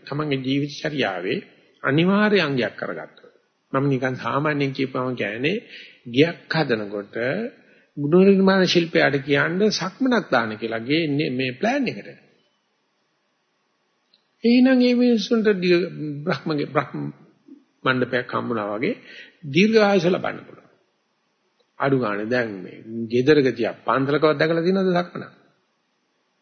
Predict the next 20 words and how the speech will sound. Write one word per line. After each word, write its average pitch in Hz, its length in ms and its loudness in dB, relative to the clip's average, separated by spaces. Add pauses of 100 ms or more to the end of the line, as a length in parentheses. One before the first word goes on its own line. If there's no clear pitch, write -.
(1120)
ලවුඩ් 214 260 0
ස්පීකර් 220 300 4
එකක් 160 200 -2
නම් 202 180 -4
තියෙන්න 101 340 -6
ඕන. - 200 -20 (2000)
බෝධින්නාංශ 196 640 6
කෙනෙක් 165 260 0
තියෙන්න 156 320 0
ඕනේ 151 260 0
බෝධි 127 280 0
පූජා 95 300 -8
කරන්න. - 300 -16 (920)
සක්මන 202 540 -2
නම් 170 260 0
ඕක 147 180 2
වෙන්නේ 156 260 0
නැතුවත් 147 380 -4
ප්‍රශ්නයක් - 480 -8
නෑ. - 180 -20